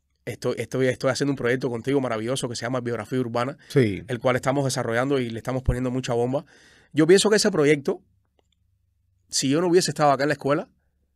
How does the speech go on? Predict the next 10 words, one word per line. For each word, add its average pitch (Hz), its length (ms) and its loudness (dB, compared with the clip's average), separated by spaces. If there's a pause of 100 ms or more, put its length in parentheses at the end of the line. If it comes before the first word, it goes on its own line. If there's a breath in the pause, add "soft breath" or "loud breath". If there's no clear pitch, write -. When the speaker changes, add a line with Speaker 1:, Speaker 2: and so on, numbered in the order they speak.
(200)
Speaker 1:
me 127 100 -6
hubiese 131 240 -2
costado 135 320 -2
mucho 147 320 -4
más 120 380 -6 (260)
tomar 123 260 -2
la 143 120 4
decisión 123 340 -2
para 117 160 -6
hacerlo. 98 380 -10